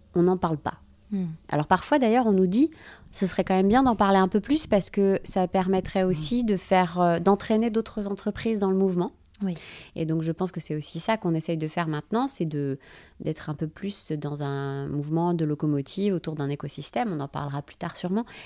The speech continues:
Speaker 1: Mais il y a un vrai travail, euh, de, d'aller entraîner, euh, les autres entreprises, y compris les concurrents.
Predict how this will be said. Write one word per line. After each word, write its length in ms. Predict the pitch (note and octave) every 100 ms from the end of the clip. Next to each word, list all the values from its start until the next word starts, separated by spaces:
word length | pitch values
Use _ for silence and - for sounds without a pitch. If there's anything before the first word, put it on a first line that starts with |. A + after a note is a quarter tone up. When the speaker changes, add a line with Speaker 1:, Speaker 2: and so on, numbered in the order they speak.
| - -
Speaker 1:
Mais 80 |
il 60 | D#3
y 40 |
a 60 | D#3
un 180 | D3 D3+
vrai 200 | D3+ F#3
travail, 500 | - E3+ F3+ G3 E3
euh, 180 | D3+ D3
de, 200 | C#3+ C#3+
d'aller 320 | D3 D3+ D#3
entraîner, 680 | F3 F3 - F3 F3+ G3+ F#3+
euh, 100 | D#3+
les 180 | D3+ D#3
autres 140 | D#3+
entreprises, 320 | D#3 D#3 G#3+
y 60 | F#3+
compris 260 | D3 - G3
les 60 |
concurrents. 380 | - D3 -